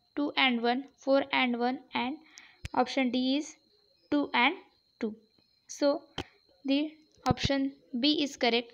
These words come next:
that is two and one. Means commutator pitches of duplex and simplex lap winding are respectively two and one.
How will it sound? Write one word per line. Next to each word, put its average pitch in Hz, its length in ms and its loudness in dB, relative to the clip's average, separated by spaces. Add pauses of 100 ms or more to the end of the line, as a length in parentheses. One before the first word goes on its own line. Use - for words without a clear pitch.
that 240 220 -2
is 311 220 -4 (580)
two 285 240 -2
and 277 220 2 (500)
one. 214 320 -2 (1160)
Means 277 220 -2
commutator 262 460 0
pitches 262 480 -2
of 254 200 -2
duplex 262 420 -4
and 294 240 -2 (340)
simplex 285 560 0
lap 240 240 0
winding 247 340 0
are 254 100 2
respectively 254 840 -4
two 262 200 -2
and 269 200 0 (240)
one. 202 180 -4